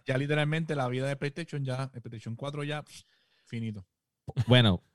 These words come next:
Speaker 2: no, el
Speaker 1: <laughs> O sea que
Speaker 2: finito se va a seguir vendiendo, Slim.
Speaker 1: Ok,
Speaker 2: <laughs> El
Speaker 1: ok. No, no, pero me refiero a, ah, ok, ok.
Speaker 2: el
Speaker 1: Pero
Speaker 2: gordito y
Speaker 1: solamente
Speaker 2: poderoso, que es el
Speaker 1: Pro,
Speaker 2: último,
Speaker 1: el
Speaker 2: ese
Speaker 1: Pro.
Speaker 2: no.
Speaker 1: Ok, ok.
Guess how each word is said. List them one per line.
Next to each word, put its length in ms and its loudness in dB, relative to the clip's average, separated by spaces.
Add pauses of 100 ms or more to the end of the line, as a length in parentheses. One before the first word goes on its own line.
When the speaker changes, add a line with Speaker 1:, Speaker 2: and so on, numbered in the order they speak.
(280)
Speaker 2:
no, 180 10
el 80 10
Speaker 1:
<laughs> 0 -
O 20 10
sea 200 8
que 80 8
Speaker 2:
finito 360 10
se 140 6
va 100 8
a 40 6
seguir 300 4
vendiendo, 540 2
Slim. 340 0 (600)
Speaker 1:
Ok, 100 10
Speaker 2:
<laughs> 40 10
El 80 8
Speaker 1:
ok. 100 8 (180)
No, 100 -12
no, 60 -6
pero 160 6
me 80 8
refiero 260 4
a, 140 0
ah, 40 8
ok, 60 -2 (120)
ok. 120 -2
Speaker 2:
el 60 -2
Speaker 1:
Pero 180 8
Speaker 2:
gordito 280 10
y 60 10
Speaker 1:
solamente 180 10
Speaker 2:
poderoso, 680 8
que 100 2
es 60 6
el 120 8 (140)
Speaker 1:
Pro, 100 2
Speaker 2:
último, 280 4
Speaker 1:
el 80 2
Speaker 2:
ese 220 0
Speaker 1:
Pro. 260 0
Speaker 2:
no. 80 -8
Speaker 1:
Ok, 100 -4 (160)
ok. 160 -6